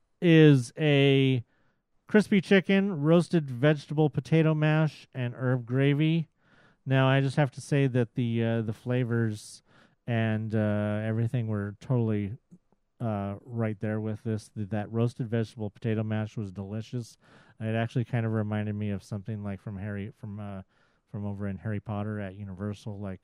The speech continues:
from the Three Broomsticks. Uh, a really good mashed potato like that. Uh, the herb gravy just went, went right along with it. Uh, the, uh, well, the chicken, while good, was weird. It was just basically like a, uh, potato or like a chicken loaf,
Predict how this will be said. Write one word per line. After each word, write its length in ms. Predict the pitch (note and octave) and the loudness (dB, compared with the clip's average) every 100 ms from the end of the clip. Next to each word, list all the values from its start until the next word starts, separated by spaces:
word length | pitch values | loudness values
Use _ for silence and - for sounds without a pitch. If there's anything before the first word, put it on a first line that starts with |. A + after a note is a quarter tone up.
| _ | _
from 200 | G#2 F#2+ | -14 -14
the 80 | F2+ | -12
Three 200 | G2+ G2+ | -10 -10
Broomsticks. 840 | G2 A2 A2 - A2 - - _ _ _ _ _ _ | -8 -10 -12 -10 -10 -12 -20 _ _ _ _ _ _
Uh, 220 | G2+ F#2+ G2 | -12 -10 -6
a 60 | |
really 240 | G#2+ A2 G2+ | -2 -2 -2
good 180 | G#2+ | -4
mashed 260 | G#2 G2+ G2+ | -4 -8 -10
potato 340 | - A2 G#2+ | -10 -8 -6
like 200 | G#2 F#2+ | -6 -8
that. 340 | F#2+ G2+ G2 - _ _ _ | -8 -8 -8 -12 _ _ _
Uh, 140 | G#2 | -10
the 160 | G2 G2 | -8 -6
herb 180 | G#2+ F#2+ | -8 -8
gravy 380 | F#2 G2+ G2 F#2+ | -6 -6 -4 -8
just 180 | G2 | -10
went, 200 | G2+ F#2+ G#2 | -10 -10 -12
went 400 | G#2+ A2+ G#2+ F#2+ | -16 -10 -10 -8
right 220 | G#2 G#2+ | -8 -6
along 320 | G#2+ G#2+ G#2 | -4 -6 -6
with 200 | G2+ - | -6 -6
it. 320 | A2 G#2+ - _ _ _ _ _ | -6 -8 -12 _ _ _ _ _
Uh, 340 | G#2+ G2+ G2+ G2+ F#2 | -10 -6 -6 -8 -8
the, 300 | G#2 G2+ G2 | -8 -8 -6
uh, 460 | G2 G2 F#2+ F#2 F#2 _ _ _ _ _ _ _ _ _ _ _ _ _ | -6 -6 -6 -8 -10 _ _ _ _ _ _ _ _ _ _ _ _ _
well, 160 | C#3+ D3+ | 0 4
the 80 | |
chicken, 580 | D3 G3+ G3+ A3+ G#3 F3 | 4 4 4 2 0 2
while 260 | E3 D#3+ C#3+ | 6 6 6
good, 360 | C3 D3 D#3+ | 6 6 6
was 180 | D#3 B2+ | 4 0
weird. 420 | G#2+ C3+ C#3+ D3+ | 0 2 4 4
It 100 | C3 | 2
was 140 | A#2 G#2+ | 0 -2
just 200 | B2 - | -6 -2
basically 440 | B2 A2+ A2+ A2+ | -2 -2 -4 -4
like 280 | G#2+ G#2+ G2 | -2 -4 -6
a, 200 | G#2+ G2 | -6 -6
uh, 200 | F#2+ F2+ | -6 -8
potato 560 | F2 - A2 G#2+ A#2+ G#2+ | -8 -8 -6 -6 -6 -6
or 140 | G#2 | -6
like 180 | G#2 G2+ | -6 -8
a 60 | F#2 | -10
chicken 380 | - A#2+ C#3+ C#3 | -12 -12 -8 -4
loaf, 220 | D3 | -2